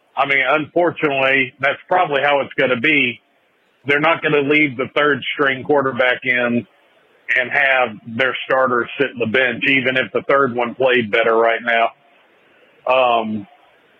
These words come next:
and again, I think it's all coaching, and Rhule was just inept.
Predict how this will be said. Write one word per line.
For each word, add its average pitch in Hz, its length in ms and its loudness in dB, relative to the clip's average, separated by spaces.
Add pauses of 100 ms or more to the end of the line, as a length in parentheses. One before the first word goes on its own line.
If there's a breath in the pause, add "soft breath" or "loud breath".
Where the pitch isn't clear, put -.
(160)
and 147 160 -2
again, 156 520 0 (320)
I 151 160 0
think 165 280 0
it's 165 180 -2 (140)
all 156 300 0
coaching, 160 720 -2 (180)
and 127 640 -2 (2000)
Rhule 151 420 2
was 139 160 2
just 147 300 -2
inept. 139 500 0